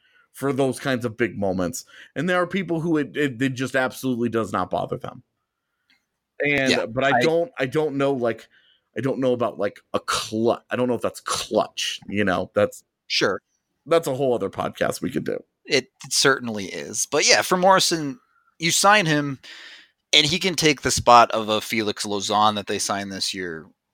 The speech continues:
Speaker 2: maybe a Ryan Wagner type. The, every year
Speaker 1: Yeah.
Speaker 2: they sign a bunch of these A H L guys, and if you can turn an A H L guy into a maybe prospect, you know, he, his odds of the, making the N H L are what they are, whether that's high or low.
Speaker 1: Mm-hmm.
Speaker 2: But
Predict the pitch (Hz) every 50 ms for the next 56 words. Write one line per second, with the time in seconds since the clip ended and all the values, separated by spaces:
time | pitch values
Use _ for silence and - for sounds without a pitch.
0 | _ - 69 90 104 110 110 107 110 107 104 101 104 101 101 101 101 98 95 98
1 | 98 95 95 92 95 95 90 85 - - 90 85 87 - - - 107 113 135 143
2 | 135 139 135 131 127 127 123 - - 107 107 107 - - 120 117 117 113 107 101
3 | 98 107 113 110 107 - 117 101 98 95 - - 107 107 107 104 - - 107 98
4 | 95 - 110 110 107 98 95 92 87 - - - - 98 101 - 120 120 - 120
5 | 110 - - 123 117 113 110 110 110 107 107 - 117 104 101 98 101 101 101 98
6 | 98 95 80 87 95 - - - 101 92 92 95 98 95 95 92 - - 107 107
7 | 110 - - - 98 90 90 - - - - - _ _ _ _ _ _ _ _
8 | _ _ - 415 - - 180 190 170 131 127 - _ _ _ _ _ _ - 107
9 | 104 - - _ 127 120 - - 139 127 131 127 127 131 127 123 - 127 113 117
10 | 113 113 113 110 113 113 107 - 113 110 107 107 104 107 101 - 113 107 107 104
11 | 104 107 104 101 - - 95 95 98 98 98 104 123 117 95 90 95 92 90 87
12 | - - - 95 92 87 87 92 101 98 95 95 123 117 110 107 101 101 110 -
13 | - - _ _ _ _ _ _ _ _ _ _ _ _ - 110 101 92 -